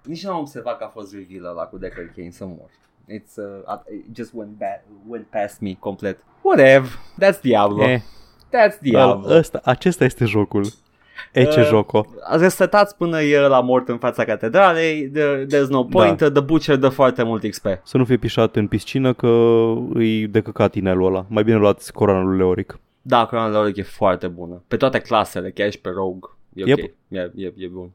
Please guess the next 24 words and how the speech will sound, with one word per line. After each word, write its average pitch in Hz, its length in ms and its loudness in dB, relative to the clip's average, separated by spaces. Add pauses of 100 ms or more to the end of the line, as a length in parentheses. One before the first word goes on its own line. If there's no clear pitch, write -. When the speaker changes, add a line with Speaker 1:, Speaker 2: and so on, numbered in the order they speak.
Speaker 1:
Plus 147 160 -6
că 113 80 -4
Rogue-ul 104 340 -2
chiar 104 180 -2
are 95 100 -4
nevoie 95 280 -8
de 92 240 -4
<laughs> - 140 2
coroana 101 320 -4
aia - 220 -12
ca - 100 -20
să - 180 -6 (280)
<laughs> 151 220 -10
facă - 220 -4
față 147 320 -2
până 120 180 -6
în 113 120 -6
hell. 120 220 -4 (520)
Bun. 247 400 4 (140)
Asta 277 240 -6
m-am 208 120 -4
jucat, 196 240 -4
Paul. 196 380 -2 (140)
Atâta. 196 460 -6